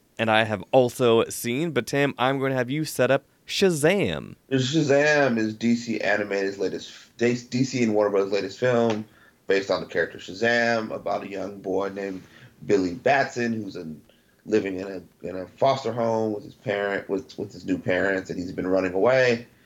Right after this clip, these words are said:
Speaker 2: And he, after stopping a bully for beating up his foster brother, he is summoned by the wizard Shazam and chosen to be his champion because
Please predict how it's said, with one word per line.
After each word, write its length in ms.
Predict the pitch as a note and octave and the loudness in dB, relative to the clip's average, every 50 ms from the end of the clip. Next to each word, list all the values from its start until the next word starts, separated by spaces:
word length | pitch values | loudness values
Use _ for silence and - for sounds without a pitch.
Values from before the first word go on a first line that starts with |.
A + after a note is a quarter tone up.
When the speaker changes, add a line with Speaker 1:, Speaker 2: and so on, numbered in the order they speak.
| _ _ _ _ - - _ - | _ _ _ _ -20 -16 _ -4
Speaker 2:
And 220 | G2 F#2+ F#2 F2+ | -2 -2 -2 -2
he, 680 | F#2 G2 G2 F#2+ F#2 F#2+ F#2+ F#2+ F#2+ F#2+ F#2 F#2 E2+ - - _ _ _ _ _ _ _ _ _ _ _ _ _ _ _ _ _ - | -4 -6 -8 -6 -6 -6 -8 -10 -10 -12 -12 -12 -14 -16 -20 _ _ _ _ _ _ _ _ _ _ _ _ _ _ _ _ _ -2
after 360 | G2+ G#2+ G#2 - G#2 G#2 G2+ | -2 -2 -2 -4 -6 -6 -6
stopping 460 | G2 - - A#2 G2+ G2+ G#2 G#2 G2 | -6 -4 -2 -2 -2 -2 -2 -6 -10
a 40 | F#2 | -12
bully 300 | F#2 - G2+ G#2+ G#2+ G2+ | -10 -6 -4 -4 -4 -4
for 80 | G2 F2 | -6 -8
beating 240 | F#2+ F#2 F2 F#2 | -10 -10 -8 -8
up 120 | F#2+ F#2 - | -10 -12 -12
his 140 | E2 - - | -14 -12 -4
foster 340 | - D3+ E3 C#3 - C#3 | 0 0 0 0 0 -2
brother, 500 | A#2+ A2+ A2+ A2 G#2+ A2 A2 G#2+ G#2 - - _ _ _ _ _ _ _ _ _ _ _ | -2 0 2 2 2 2 2 0 -2 -4 -8 _ _ _ _ _ _ _ _ _ _ _
he 260 | - - A#2 G#2+ G#2 G2+ | -10 -6 -4 -4 -4 -2
is 260 | - G#2 G#2 G2+ - | 0 0 0 0 0
summoned 480 | - - C3 A#2+ A2+ A2+ A2 A2 A2 - | 0 0 2 2 2 2 0 0 -2 -2
by 200 | G2+ F#2+ F#2+ F#2+ | -2 -2 -2 -2
the 100 | F#2 F#2 | -4 -4
wizard 240 | F#2 F2+ F2+ F2+ F#2 | -6 -6 -8 -10 -12
Shazam 720 | - - G2+ F#2 F#2 F#2 F#2 F#2 F2+ F#2+ F#2+ F#2+ F#2 - - | -14 -14 -12 -8 -2 0 0 0 0 0 -2 -4 -6 -8 -10
and 340 | - F2+ F#2 F#2 F2+ F2 - - _ _ _ _ _ _ _ _ _ _ | -12 -12 -10 -12 -14 -16 -18 -20 _ _ _ _ _ _ _ _ _ _
chosen 340 | - - B2+ B2 A2+ A2 G2+ | -2 2 2 2 2 0 -4
to 100 | - G2 | -8 -8
be 140 | - G#2 G2+ | -8 -8 -10
his 240 | - G#2+ F#2+ - - | -10 -10 -10 -10 -12
champion 680 | - - A#2+ A2 G#2+ G2+ G2 G2 F#2+ F#2 F#2+ F2+ E2+ E2 | -10 -6 -4 -4 -4 -4 -6 -8 -12 -12 -12 -14 -16 -18
because 720 | F2 F2+ - - G#2+ F2+ F#2 F2+ F2+ F2 F2 - - _ | -18 -18 -14 -10 -10 -8 -8 -8 -10 -10 -14 -18 -20 _